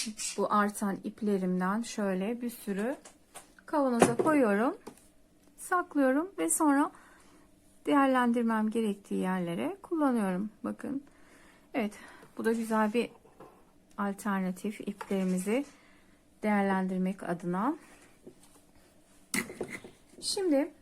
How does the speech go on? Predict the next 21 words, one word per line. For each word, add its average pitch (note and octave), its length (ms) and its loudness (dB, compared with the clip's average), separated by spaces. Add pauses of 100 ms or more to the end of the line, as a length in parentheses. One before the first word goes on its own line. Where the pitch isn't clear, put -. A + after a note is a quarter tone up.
yapacağımız C#4+ 540 4
işlem C#4+ 400 2 (140)
şu. - 400 0 (640)
Ee, C#4 500 6
ben E4 220 6
Baby E4+ 300 4
Cotton, E4 560 0 (800)
e, A#3 420 0
Cotton C#4 360 6
Baby A3+ 260 4
ile G#3 140 2
yaptım. G3 460 0
Alize'nin A3 560 0
ipiyle. A3+ 580 -2 (440)
İstediğiniz D4 460 8
her D#4 160 8
çeşit A#3+ 380 -4
iple B3 340 0
şu B3+ 260 -2
alt B3 200 4 (1040)
şunu B3+ 360 0